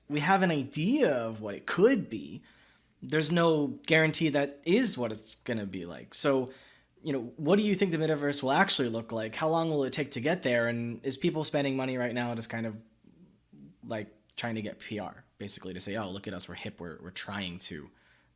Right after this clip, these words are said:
be part of this movement that's not ready for mainstream yet"?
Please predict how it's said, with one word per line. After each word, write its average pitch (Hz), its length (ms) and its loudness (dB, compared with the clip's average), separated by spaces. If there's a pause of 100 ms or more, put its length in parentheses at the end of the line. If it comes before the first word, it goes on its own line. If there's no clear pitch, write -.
be 95 100 -6
part 92 240 -8
of 82 100 -10
this - 180 -12
movement 87 360 -12
that's - 200 -12
not 101 200 -10
ready 95 380 -10
for - 160 -12
mainstream 82 380 -10
yet"? 58 180 -18